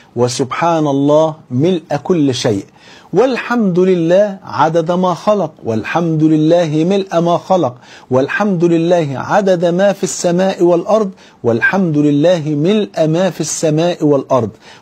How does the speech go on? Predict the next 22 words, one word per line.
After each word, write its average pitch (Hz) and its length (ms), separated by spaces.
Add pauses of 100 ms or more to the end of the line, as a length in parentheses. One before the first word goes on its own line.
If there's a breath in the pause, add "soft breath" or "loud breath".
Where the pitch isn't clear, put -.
والحمد 165 560
لله 139 580
عدد 135 520
ما 120 360
أحصى 147 500
كتابه، 208 540 (280 loud breath)
والحمد 135 540
لله 139 520
ملء 151 640
ما 127 220 (120)
أحصى 151 500
كتابه، 185 480 (300 loud breath)
والحمد 190 540
لله 170 480 (100)
عدد 202 480
كل 226 400
شيء، 247 300 (280 loud breath)
والحمد 147 600
لله 143 580
ملء 170 360
كل 151 340
شيء.'" 117 220